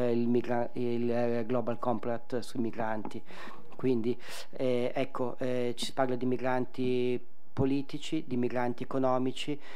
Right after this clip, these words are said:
ma ci sono i migranti climatici e, e sappiamo che quando si parla di migrazioni e sfruttamento il tema dell'uguaglianza di genere occupa una parte importante. Grazie.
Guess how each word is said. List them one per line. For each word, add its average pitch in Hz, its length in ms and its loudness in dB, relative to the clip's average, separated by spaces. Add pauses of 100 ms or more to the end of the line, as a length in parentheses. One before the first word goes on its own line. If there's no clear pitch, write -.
(120)
ma 127 280 0
ci - 140 -2
sono 127 220 0
i - 20 4
migranti 127 540 0
climatici 113 720 -2 (340)
e, 120 540 2
e - 60 -2
sappiamo 127 460 2
che - 100 -2
quando 120 180 2
si - 160 -2
parla 120 320 2
di 120 220 0
migrazioni 120 720 2
e - 20 -2
sfruttamento 120 1000 0
il 117 160 -2
tema 117 240 0
dell'uguaglianza 113 840 0
di 110 100 -2
genere 113 460 0
occupa - 300 -2
una 107 120 -2
parte 110 320 -2
importante. - 680 -2 (1120)
Grazie. - 360 -4